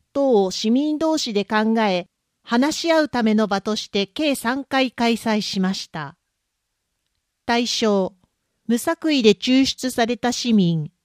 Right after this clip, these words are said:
約三十人で構成。詳細は市ホームページへ。市ホームページの二次元コードが、二面四面中央より一時の方向にあります。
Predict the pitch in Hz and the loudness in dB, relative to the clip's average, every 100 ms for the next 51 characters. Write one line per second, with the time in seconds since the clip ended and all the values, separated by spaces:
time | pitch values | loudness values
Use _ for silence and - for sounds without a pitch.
0 | _ - 233 - - 233 233 226 226 190 | _ -6 -6 -6 -2 0 0 0 2 2
1 | 165 151 151 - _ 208 202 190 185 180 | 2 -2 -6 -12 _ -4 0 2 2 0
2 | - 170 156 143 156 _ _ _ _ _ | -4 -4 -4 -6 -12 _ _ _ _ _
3 | _ _ _ _ _ _ _ - 311 311 | _ _ _ _ _ _ _ -2 0 0
4 | 294 294 285 285 311 285 - 247 269 269 | 0 2 0 0 -2 -4 -4 0 2 2
5 | 269 262 233 165 151 156 147 147 _ _ | 2 4 4 2 -2 -6 -6 -10 _ _
6 | _ _ _ _ _ _ _ _ _ - | _ _ _ _ _ _ _ _ _ -10
7 | 311 311 - 294 302 320 - 330 320 262 | -4 -4 -2 0 0 -2 -4 -2 -2 2
8 | 226 208 202 208 214 226 214 220 214 185 | 2 2 0 -2 0 0 2 4 4 2
9 | 170 165 160 _ _ - 220 240 285 320 | 0 -4 -6 _ _ -4 2 4 2 0
10 | - 339 285 226 - 247 254 254 254 247 | 0 2 2 2 0 0 2 6 8 8
11 | 226 196 190 - 285 311 302 262 208 196 | 6 2 -2 -2 -4 -4 0 0 2 2
12 | 196 - 202 190 180 180 175 170 165 160 | 0 2 2 4 2 0 0 0 -2 -4
13 | - - - | -8 -20 -20